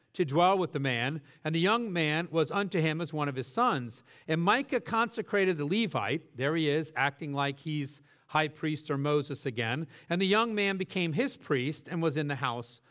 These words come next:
of Micah. Then said Micah, "Now know I that the Lord will do me good,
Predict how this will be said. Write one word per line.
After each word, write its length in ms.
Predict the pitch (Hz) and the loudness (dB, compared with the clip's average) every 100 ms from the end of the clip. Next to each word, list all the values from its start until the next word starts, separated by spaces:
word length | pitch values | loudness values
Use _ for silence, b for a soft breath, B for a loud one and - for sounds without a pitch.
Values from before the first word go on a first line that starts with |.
| b - | b -10
of 160 | 123 | -4
Micah. 500 | 185 226 - 123 104 - _ b b b - | 0 0 0 -4 -4 -10 _ b b b 0
Then 200 | 214 226 | 2 2
said 220 | - 147 | 0 2
Micah, 380 | 143 147 - 139 | 2 2 0 0
"Now 340 | 160 196 185 | 2 2 2
know 220 | 160 151 | 2 2
I 180 | 143 139 | 4 4
that 160 | 139 135 | 0 -2
the 80 | |
Lord 260 | 135 147 143 | 2 4 4
will 80 | 127 | 2
do 180 | 117 131 | -2 -2
me 140 | 120 | -2
good, 420 | 107 175 165 131 | 2 4 4 2